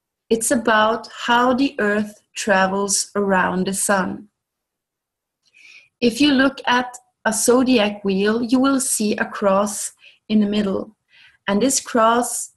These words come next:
shows the four equinoxes. And in between each square, you have three signs.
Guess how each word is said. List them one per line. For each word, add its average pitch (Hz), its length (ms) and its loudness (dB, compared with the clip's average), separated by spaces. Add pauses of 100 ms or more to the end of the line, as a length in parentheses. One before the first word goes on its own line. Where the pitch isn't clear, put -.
shows 233 560 2
the 269 100 -4
four 208 540 -2
equinoxes. - 1200 -6 (560)
And 214 180 0
in 302 140 6
between 294 560 4
each 294 400 0
square, 208 840 2 (240)
you 285 100 4
have 220 420 0 (100)
three 277 220 2
signs. 240 920 -2